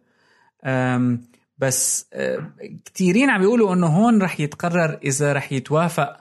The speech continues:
إنه الشركة تعرض حالة للبيع وتبدأ تشوف بقى مثل ما صار بياهو إنه بدها تشتريها جوجل، بدها تشتريها كذا.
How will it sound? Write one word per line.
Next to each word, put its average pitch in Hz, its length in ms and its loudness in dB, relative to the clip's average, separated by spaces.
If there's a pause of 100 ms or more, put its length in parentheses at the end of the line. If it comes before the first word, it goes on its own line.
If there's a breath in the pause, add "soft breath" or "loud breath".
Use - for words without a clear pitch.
(600)
إنه 131 160 -2
الشركة 156 380 0
تعرض 143 340 -2
حالة 147 280 0
للبيع 131 440 0
وتبدأ 131 320 -2
تشوف 131 420 -6
بقى 127 200 -2
مثل 127 180 -6
ما 120 100 -6
صار 123 220 -6
بياهو 120 480 -6
إنه 120 120 -8
بدها - 160 -14
تشتريها 123 360 -4
جوجل، 143 300 -2
بدها 131 120 -8
تشتريها 127 380 -10
كذا. 143 380 -2